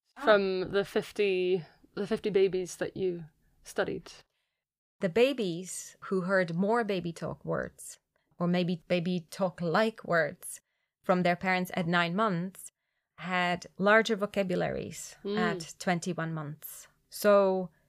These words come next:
Speaker 1: this was an indication that baby talk words might not be detrimental and harmful for babies of this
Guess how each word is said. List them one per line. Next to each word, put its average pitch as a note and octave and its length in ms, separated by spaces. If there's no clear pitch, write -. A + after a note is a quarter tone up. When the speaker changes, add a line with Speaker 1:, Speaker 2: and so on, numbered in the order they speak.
Speaker 1:
this G#3+ 280
was G3+ 200
an F#3+ 140
indication G#3 760
that F3+ 500
baby G#3 240
talk F#3+ 260
words E3+ 680
might F#3+ 160
not F#3+ 320
be D#3+ 160
detrimental D#3+ 800
and D#3 140
harmful F3 720
for G3 120
babies E3+ 460
of D#3 160
this F3+ 220